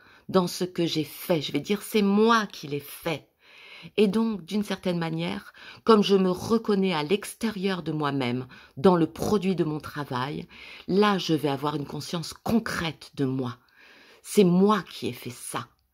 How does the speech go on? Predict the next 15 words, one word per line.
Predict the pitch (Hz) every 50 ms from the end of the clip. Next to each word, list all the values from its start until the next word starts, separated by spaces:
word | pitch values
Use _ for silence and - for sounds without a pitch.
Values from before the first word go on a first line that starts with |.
| _ _ _ - - - - _
C'est | - - 214
seulement | 202 - 220 214 196 208 208 202
par | - 175 156
le | 156 156
travail | 151 - - - 190 185 170 185 190 185 180
que | 180 175
la | 151 139 139
conscience | - - 185 175 - - 180 170 156 -
de | 151 147
soi | - - 175 170
devient | 151 151 139 139 151 147
vraiment | 123 127 151 147 147 147 147
concrète, | - - 156 147 135 - - 131 139 139 - _ - - -
nous | 139 139 131
dit | 120 - - -